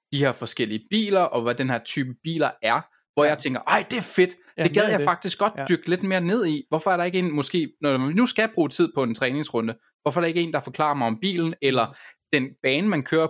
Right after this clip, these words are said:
Speaker 1: på, eller hvem har vundet de fleste, øh, de her steder? Bare for at give det lidt charme, eller lidt karakter.
Speaker 2: Ja, det gør Forza Horizon faktisk.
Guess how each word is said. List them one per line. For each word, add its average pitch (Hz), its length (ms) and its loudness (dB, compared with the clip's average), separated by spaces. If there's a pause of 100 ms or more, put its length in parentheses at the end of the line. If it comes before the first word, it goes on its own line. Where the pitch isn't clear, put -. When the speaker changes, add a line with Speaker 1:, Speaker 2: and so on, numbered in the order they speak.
Speaker 1:
på, 160 300 2
eller 113 180 0 (100)
hvem 170 220 0
har 151 120 -4
vundet 139 360 0
de 143 140 -2
fleste, 135 420 -4
øh, 113 380 0
de 139 60 -8
her 127 120 -2
steder? 135 360 0 (100)
Bare 165 100 2
for 180 80 -8
at - 60 -18 (100)
give 196 120 -4
det 202 100 0
lidt 147 140 0
charme, 151 420 0
eller 135 140 0
lidt 117 180 0
karakter. 127 400 -2 (420)
Speaker 2:
Ja, - 120 -8 (340)
det 170 80 0
gør 202 100 4
Forza 190 300 0
Horizon 143 340 0
faktisk. - 440 -10